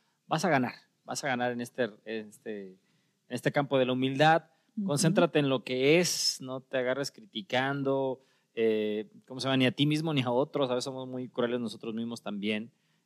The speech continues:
Speaker 1: y estamos, no sabemos eso, pero estamos afectando nuestra, nuestra integridad, nuestra autoestima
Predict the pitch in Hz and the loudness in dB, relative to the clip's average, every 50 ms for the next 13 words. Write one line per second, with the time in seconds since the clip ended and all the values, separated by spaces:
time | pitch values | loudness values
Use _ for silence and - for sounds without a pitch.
0 | _ - 113 107 - - 120 123 139 135 - - 123 120 127 - 143 127 123 123 | _ -10 -10 -8 -4 -2 -2 -2 -2 -4 -6 -6 -6 -4 -4 -2 -2 -2 -2 -2
1 | 135 135 117 120 113 156 160 147 - 104 - 117 117 123 - 107 92 95 - - | -2 -4 -6 -6 -8 -8 -8 -8 -10 -8 -6 -6 -6 -6 -6 -8 -10 -12 -10 -8
2 | 104 104 107 104 98 98 98 - _ - 92 90 92 _ _ _ _ _ _ _ | -8 -6 -6 -6 -8 -10 -14 -16 _ -20 -20 -20 -20 _ _ _ _ _ _ _
3 | _ _ - 120 - - 123 123 110 - 117 117 117 120 127 131 131 - - 113 | _ _ -16 -10 -8 -6 -6 -4 -2 0 0 2 2 2 0 0 -2 -4 -4 -4
4 | 110 101 - 110 104 - - - 127 131 127 131 143 151 | -4 -4 -4 -6 -8 -8 -6 -2 0 0 2 0 0 -2